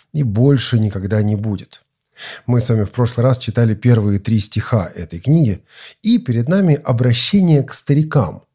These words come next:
Фактически Иоиль говорит следующее. «Вы, старики, никогда ничего подобного не видели,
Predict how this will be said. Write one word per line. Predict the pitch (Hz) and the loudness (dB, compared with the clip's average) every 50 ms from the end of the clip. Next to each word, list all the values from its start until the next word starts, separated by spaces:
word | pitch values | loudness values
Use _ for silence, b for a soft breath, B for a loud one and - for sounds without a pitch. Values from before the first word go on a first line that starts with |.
| _ B B B B B B B | _ B B B B B B B
Фактически | - - - - - 147 151 139 123 - - - 117 | -16 -14 -14 -8 -4 -4 -2 -2 -4 -8 -6 -6 -4
Иоиль | 104 107 117 123 120 | -2 0 0 -2 0
говорит | 107 117 110 113 113 110 | 0 0 -2 -2 -2 -4
следующее. | - - 123 101 80 80 78 - - - - - _ _ _ B B B B B B | -6 -4 -4 -4 -4 -6 -10 -10 -12 -12 -14 -18 _ _ _ B B B B B B
«Вы, | B 82 82 104 165 226 202 | B -8 -2 2 2 2 2
старики, | - - - 139 120 123 123 120 - - 220 208 | 0 0 -2 0 2 2 0 -2 0 2 2 4
никогда | 165 151 147 135 135 139 139 175 185 | 4 4 2 2 0 0 2 4 4
ничего | 190 170 156 156 - - 147 139 151 147 | 4 4 4 2 2 2 2 4 4 2
подобного | 151 139 139 135 165 165 151 147 147 131 135 131 | 2 2 0 2 2 2 4 4 4 4 6 6
не | 131 135 143 147 135 | 6 6 6 6 4
видели, | 127 156 156 131 110 98 - 65 - - | 4 4 2 2 2 -2 -6 -6 -12 -20